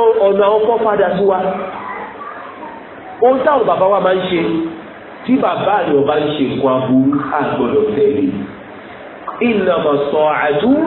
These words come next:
fil ma'ruf. Ànábì sallallahu alaihi wasallam, ó ní ohun tó ń jẹ́ obedience,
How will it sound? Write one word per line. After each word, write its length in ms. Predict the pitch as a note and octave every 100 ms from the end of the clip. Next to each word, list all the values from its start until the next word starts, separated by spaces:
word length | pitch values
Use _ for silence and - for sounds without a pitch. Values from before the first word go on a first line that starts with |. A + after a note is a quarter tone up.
| D#4+
fil 260 | - A#3 E3+
ma'ruf. 520 | - A2 - D3 - G#2 - - - - - - - - - -
Ànábì 360 | C3 C#3+ C#3+
sallallahu 440 | - E3 C#3+ D3 C3+
alaihi 220 | C#3 B2+
wasallam, 440 | B2 D3+ D3 B2+ A#2 - - - - - -
ó 120 | -
ní 180 | A3+ A#3+
ohun 280 | G#3 F#3 F#3+
tó 80 | A3
ń 100 | G#3+
jẹ́ 140 | A3+
obedience, 640 | G3 - C#3+ E3+ F#3 C#3